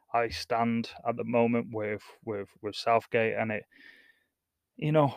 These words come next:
it slightly worries me in, in some aspects where I'm worried that we're going to miss a generation of players. Um, 'cause the other thing, what, what we need to, um,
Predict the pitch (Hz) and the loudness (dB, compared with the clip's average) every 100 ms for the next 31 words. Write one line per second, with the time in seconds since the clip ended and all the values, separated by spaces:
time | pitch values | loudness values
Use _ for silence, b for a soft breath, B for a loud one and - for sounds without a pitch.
0 | - - - - 180 170 156 143 160 165 | -8 -6 -4 -2 -2 0 0 4 6 6
1 | 160 135 151 151 143 139 - 127 120 - | 6 2 0 0 0 -2 -4 -4 -4 0
2 | 143 139 131 123 127 - 127 - - 131 | 0 0 0 0 -2 4 4 4 -2 0
3 | 120 120 117 117 - B _ _ _ _ | 4 6 6 4 0 B _ _ _ _
4 | _ _ _ - 113 110 117 127 123 110 | _ _ _ -4 0 4 6 6 6 2
5 | 120 113 117 120 113 107 - 107 104 110 | 0 -2 2 4 4 4 0 -2 0 0
6 | 107 - - - - - - 110 104 110 | 0 -4 -10 -10 -14 -18 -6 -6 -2 0
7 | 107 104 104 - 107 95 - - 101 85 | 2 2 2 0 -4 -6 -10 -8 -8 -2
8 | 113 101 98 101 - - b b b - | 2 2 2 -2 -6 -16 b b b -2
9 | 110 101 98 - 127 110 139 165 170 139 | 0 0 -4 0 0 2 0 2 2 2
10 | 127 110 113 113 - - b b b - | 2 4 6 6 4 -4 b b b 0
11 | 117 117 113 117 107 - 113 104 98 95 | 2 2 2 0 -2 0 0 4 2 2
12 | 90 | -4